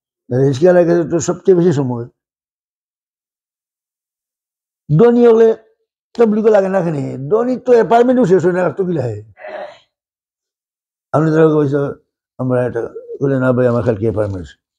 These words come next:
বা তো বলে, "আরো অ্যাপার্টমেন্ট আছে।" এর বাদে তার তো অ্যাপার্টমেন্ট, অ্যাপার্টমেন্ট। গরিব রে, একটু তোর কেউ দুগা, খালকে তার কোনো কামও নাই,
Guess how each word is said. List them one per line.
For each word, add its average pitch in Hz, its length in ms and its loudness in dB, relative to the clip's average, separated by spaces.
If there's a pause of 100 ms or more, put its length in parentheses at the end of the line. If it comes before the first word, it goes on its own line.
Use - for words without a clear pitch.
(1160)
বা 131 140 0
তো 147 240 2
বলে, 170 120 2
"আরো 160 140 2
অ্যাপার্টমেন্ট 139 440 -4
আছে।" - 100 -16
এর 143 100 -4
বাদে 165 240 -2 (260)
তার 202 180 2
তো 226 120 -2
অ্যাপার্টমেন্ট, 220 500 4
অ্যাপার্টমেন্ট। 139 380 -4 (320)
গরিব 185 260 0
রে, 240 160 4 (360)
একটু 180 240 0
তোর 180 180 0
কেউ 190 120 2
দুগা, 151 320 0
খালকে 156 280 0
তার 175 140 2
কোনো 170 160 0
কামও 151 300 -2
নাই, 110 180 -8